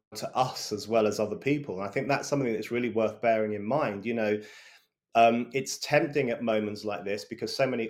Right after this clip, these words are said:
awful things are happening and awful things are being said. It's tempting to kind of throw one's hands in the air and say, "Oh God, we're all, we're all going to hell in a handcart."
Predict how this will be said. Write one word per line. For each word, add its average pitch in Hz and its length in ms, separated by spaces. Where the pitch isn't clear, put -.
awful 139 380
things 113 280
are 110 120
happening 120 680
and 113 220
awful 120 300
things 110 240
are 107 40
being 101 220
said. 110 340
It's - 180
tempting 127 600
to 110 340
kind 131 160
of 117 80
throw 131 240
one's 120 240
hands 135 400
in 120 120
the 107 120
air 104 200
and 104 120
say, 110 220
"Oh 113 200
God, 110 340
we're 113 160
all, 120 280
we're 127 180
all 143 100
going 139 160
to - 80
hell 139 200
in 127 100
a 117 60
handcart." 131 500